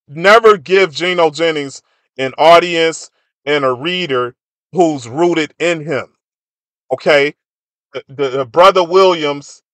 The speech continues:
is gonna read with enthusiasm for Geno Jennings if he reads for his opponent at all. You see what I'm saying? This is a guy who's been with this man for over,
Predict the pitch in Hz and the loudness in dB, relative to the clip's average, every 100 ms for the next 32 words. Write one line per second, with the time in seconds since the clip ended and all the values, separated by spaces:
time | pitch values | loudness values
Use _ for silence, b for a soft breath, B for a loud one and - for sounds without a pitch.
0 | _ _ _ 151 147 170 165 147 135 175 | _ _ _ -8 -4 0 2 0 -2 -4
1 | 180 156 - 139 147 135 - 156 135 175 | -4 -6 -10 0 0 0 -6 -8 -6 -6
2 | 185 170 147 143 135 123 127 127 _ _ | -6 -6 -4 2 2 2 -6 -12 _ _
3 | _ _ - 156 135 131 165 156 143 135 | _ _ -6 -2 -2 -2 -4 -2 -2 -2
4 | 160 151 98 - - 139 139 180 135 156 | -4 -6 -8 -18 -8 -6 -4 -8 -6 -6
5 | 160 143 - 139 135 147 131 123 170 165 | -6 -6 -2 -2 0 -2 -4 -8 -4 -4
6 | 139 123 123 151 147 - - _ _ _ | -4 -4 -2 2 0 -2 -14 _ _ _
7 | _ _ _ _ _ 135 143 196 160 147 | _ _ _ _ _ -16 -8 -6 0 0
8 | 127 - 143 110 - _ _ _ _ _ | -2 -4 -6 -6 -12 _ _ _ _ _
9 | _ _ - 160 - 175 160 185 175 180 | _ _ -8 -8 -6 -8 2 6 6 4
10 | 139 - 175 175 - 143 - 139 143 139 | -8 -4 -2 -2 -4 -8 -10 -4 -2 -2
11 | 131 _ _ _ _ _ _ - - 165 | -6 _ _ _ _ _ _ -14 -4 2
12 | 147 160 | 4 4